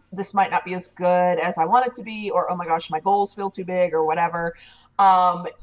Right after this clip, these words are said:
is it that you don't feel like the ideas are there? I've read somewhere, I will not take credit for this, but I think it's brilliant, is that the muse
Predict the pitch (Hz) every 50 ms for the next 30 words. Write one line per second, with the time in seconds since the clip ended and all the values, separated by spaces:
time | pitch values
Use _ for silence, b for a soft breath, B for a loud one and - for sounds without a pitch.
0 | - - 214 220 226 233 220 220 214 208 - - 202 180 - 208 202 180 202 196
1 | 196 190 - - - - - 214 208 208 202 190 190 185 180 180 175 165 165 -
2 | - - _ _ - 175 175 190 170 - 185 180 175 175 175 175 175 170 170 165
3 | - - 180 180 165 165 180 208 208 220 208 196 185 175 - - - 180 180 170
4 | 165 - _ 185 208 214 220 214 196 180 - - - - - - - 233 240 240
5 | 214 196 185 185 180 180 180 180 165 170 170 165 175 180 175 190 190 - - 160
6 | - - - - 190 180 170 - 180 170 170 170 - - 170 180 - 180 180 196
7 | - - 175 170 170 180 185 196 196 190 170 160 160 160 - b b b b b
8 | b b b _ - 196 196 - - - 196 190 185 - - - 170 175 196 196
9 | 190 196 214 226 240 247 254 254 247 -